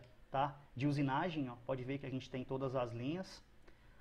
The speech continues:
Aqui que mora toda a inteligência do software, aqui que mora a briga, né, das empresas que fabricam aí esse software. Cê vi-, vocês viram que foi bem rápido fazer toda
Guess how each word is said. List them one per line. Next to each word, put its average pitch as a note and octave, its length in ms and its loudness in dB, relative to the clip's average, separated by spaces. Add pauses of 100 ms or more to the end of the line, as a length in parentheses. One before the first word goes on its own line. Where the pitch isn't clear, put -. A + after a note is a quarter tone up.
(120)
Aqui C3+ 220 0
que E3 100 -4
mora D#3 220 8
toda D#3+ 160 4
a - 20 6
inteligência E3 720 2
do C#3+ 120 -2
software, D3 500 6
aqui B2+ 240 2
que F3 160 -4
mora D#3+ 280 8
a C#3+ 40 8
briga, D3 460 2
né, C#3+ 120 6
das C3 180 4
empresas C#3 420 2
que D3+ 100 -2
fabricam C#3 580 2
aí C3 140 0
esse C3 180 -4
software. B2+ 540 0 (280)
Cê C3+ 120 -4
vi-, C3+ 140 -2
vocês C#3 240 -2
viram B2+ 160 2
que - 40 -6
foi C#3+ 120 2
bem D3 240 4
rápido C#3 400 6
fazer B2+ 220 2
toda D3 380 4